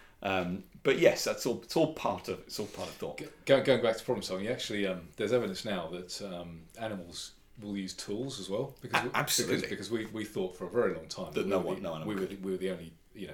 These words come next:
Speaker 2: we
Speaker 1: No,
Speaker 2: were
Speaker 1: there, there are quite a few
Speaker 2: and,
Speaker 1: now. There are
Speaker 2: and,
Speaker 1: even
Speaker 2: and
Speaker 1: fish that,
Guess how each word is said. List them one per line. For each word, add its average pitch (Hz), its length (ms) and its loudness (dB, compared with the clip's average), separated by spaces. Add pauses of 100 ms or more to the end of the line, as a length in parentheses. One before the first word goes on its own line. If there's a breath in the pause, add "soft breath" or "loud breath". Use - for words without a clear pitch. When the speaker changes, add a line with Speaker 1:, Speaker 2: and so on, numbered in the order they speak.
Speaker 2:
we 92 80 -2
Speaker 1:
No, 98 100 6
Speaker 2:
were 104 80 6
Speaker 1:
there, 110 100 2
there 117 160 8
are - 60 6
quite 135 200 8
a - 20 0
few 131 160 4
Speaker 2:
and, 113 100 6
Speaker 1:
now. 110 60 6
There 147 100 6
are 175 40 10
Speaker 2:
and, 160 100 6
Speaker 1:
even 120 100 -2
Speaker 2:
and 208 100 0
Speaker 1:
fish - 460 6 (560 loud breath)
that, - 240 4